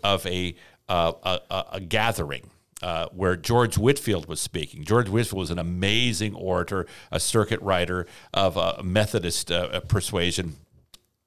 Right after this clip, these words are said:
And, um, it was actually an Anglican, uh, uh, but, you know, he had that, uh, you know, the, the, the stuff with, uh, with Wesley and so forth. But, uh,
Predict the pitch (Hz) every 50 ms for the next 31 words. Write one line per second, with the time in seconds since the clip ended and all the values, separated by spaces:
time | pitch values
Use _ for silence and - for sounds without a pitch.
0 | _ _ - 107 98 95 92 85 95 90 85 82 71 - - - - - - -
1 | - - 98 87 - 101 98 95 - - 85 80 80 85 92 95 87 87 82 -
2 | - 78 73 76 73 - 80 80 69 71 - - - 71 80 85 85 80 - -
3 | - - 98 82 78 73 80 80 76 80 80 80 82 80 78 - - 80 76 -
4 | - - - - _ _ - 92 90 76 76 76 76 80 82 80 80 80 76 73
5 | - - - - - 82 78 _ _ _ _ _ _ _ _ _ _ _ _ _
6 | _ _ _ - - - - - - 104 90 - - 92 85 80 - - 82 78
7 | 80 - - - - - 85 - - 90 87 87 85 - - 78 76 73 78 -
8 | - 80 78 78 - - 82 82 82 - - 90 82 - - 87 82